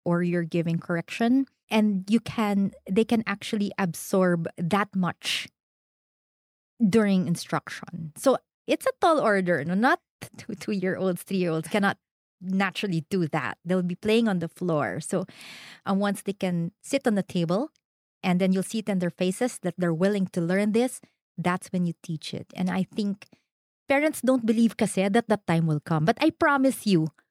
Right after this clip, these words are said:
<laughs> that time will come. <laughs> That time will come.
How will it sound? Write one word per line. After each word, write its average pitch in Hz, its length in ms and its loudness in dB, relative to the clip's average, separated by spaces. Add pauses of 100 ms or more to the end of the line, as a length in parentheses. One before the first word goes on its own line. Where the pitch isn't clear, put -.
(140)
<laughs> - 340 -12
that 240 300 2 (100)
time 233 400 4
will 285 160 4
come. - 500 -4 (400)
<laughs> 622 400 2
That 254 260 0
time 220 220 -2
will 202 160 0
come. - 440 -4